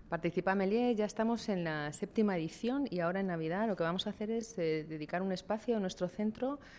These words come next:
a, eh, proyectar todos aquellos vídeos. Ya sabéis que Participa Melier es un concurso de vídeo que está abierto a todos los públicos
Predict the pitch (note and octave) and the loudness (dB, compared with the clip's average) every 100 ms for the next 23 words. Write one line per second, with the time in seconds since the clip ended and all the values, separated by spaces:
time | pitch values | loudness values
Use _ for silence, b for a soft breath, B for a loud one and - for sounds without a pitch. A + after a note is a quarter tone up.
0 | B - F#3 G3 G#3+ - F3 E3 D#3 D#3 | B -4 0 2 2 0 0 0 0 -2
1 | D3 D3 D3+ D3 - - - - F3 D#3 | -4 -4 -6 -8 -12 -18 -20 -6 -2 0
2 | D3 - G3 C4+ - - - E3+ E3+ E3+ | -2 -2 -4 -4 -10 -14 -2 0 0 -6
3 | E3+ D#3+ D3+ D#3 D#3 F#3+ G#3+ F3 D#3+ D#3 | -6 -4 -2 -2 -4 -2 0 -2 -4 -6
4 | - D#3+ E3 E3 D#3+ D#3 E3+ F3 D3 D3+ | -6 -6 -6 -4 -4 -4 -4 -4 -6 -6
5 | D#3+ D#3+ C#3+ D3 G3+ A3+ D#3+ E3+ D#3+ E3+ | -4 -2 -2 -4 -6 -6 -6 -4 -2 -2
6 | D#3+ D#3 D3 C#3 - D3 E3 - B3 C4+ | -2 -4 -6 -8 -10 -8 -8 -6 -8 -10